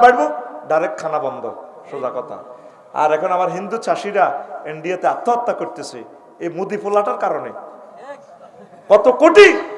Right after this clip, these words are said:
হিন্দু ভাইরা কষ্ট পাচ্ছে, তারা তো গরিব মানুষ। হোক না সে ইন্ডিয়া,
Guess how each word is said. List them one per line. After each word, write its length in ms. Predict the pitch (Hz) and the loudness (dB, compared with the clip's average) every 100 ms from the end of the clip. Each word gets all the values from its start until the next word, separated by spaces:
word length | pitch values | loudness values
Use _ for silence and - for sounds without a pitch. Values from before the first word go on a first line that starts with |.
| - - - - | -16 -18 -14 -2
হিন্দু 240 | 226 233 | -2 4
ভাইরা 260 | 208 226 240 | 6 8 6
কষ্ট 220 | 214 - 180 | 0 -4 0
পাচ্ছে, 420 | 233 247 202 - - - - - | 0 -2 -6 -6 -10 -16 -18 -2
তারা 200 | 180 202 | 6 6
তো 120 | - 247 | 6 6
গরিব 240 | 254 247 | 4 6
মানুষ। 420 | 349 403 403 - - - - - - 170 | 4 6 4 0 -8 -12 -14 -18 -12 -2
হোক 220 | 233 - | -2 0
না 80 | 311 | -4
সে 340 | - 247 185 - - 170 | -2 -4 -4 -6 -10 -8
ইন্ডিয়া, 420 | 175 180 180 | -6 -4 0